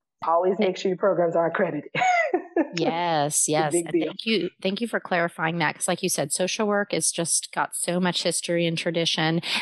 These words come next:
Speaker 2: And
Speaker 1: Mm.
Speaker 2: so talk to people. Obviously, you're biased. You're a social worker. You think that's amazing. And I, I think it's amazing too. But as students, that's your job. You're the consumer trying to figure out, "How do I get to where I wanna be?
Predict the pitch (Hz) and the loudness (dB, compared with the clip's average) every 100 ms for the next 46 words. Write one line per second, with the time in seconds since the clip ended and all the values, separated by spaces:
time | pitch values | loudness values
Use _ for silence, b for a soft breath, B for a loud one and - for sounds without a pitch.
0 | B 175 185 165 151 - - 185 - - | B -2 0 0 0 -2 -4 -4 -4 -2
1 | 214 - 180 180 170 180 208 202 - 190 | -2 0 0 0 0 -2 0 -2 0 2
2 | 175 170 143 151 185 - 196 - 285 - | 2 2 0 0 -2 -2 0 0 0 -2
3 | 147 131 151 143 151 175 190 190 247 254 | -2 -2 -2 -2 -2 -2 -2 -2 0 0
4 | 269 - 139 151 160 160 165 165 - 156 | 2 2 -2 0 0 2 2 2 0 -2
5 | - 170 160 170 165 165 160 165 226 202 | -2 -4 -2 -2 0 0 0 0 0 2
6 | 165 B B B 170 - _ 180 170 - | 0 B B B -2 -2 _ -4 -2 -2
7 | 226 254 185 160 - - 185 - - 226 | 0 0 2 0 -2 -2 -2 -2 -2 -2
8 | 214 185 214 160 180 196 190 190 180 190 | 0 0 0 0 -2 -2 -2 -2 0 0
9 | 190 160 - 170 170 160 170 175 160 156 | 2 0 0 0 0 -2 -2 0 2 0
10 | - 175 214 285 233 196 - 185 175 170 | -2 0 2 2 2 0 -2 -2 0 2
11 | 165 165 156 147 165 156 135 | 0 0 0 0 0 0 -2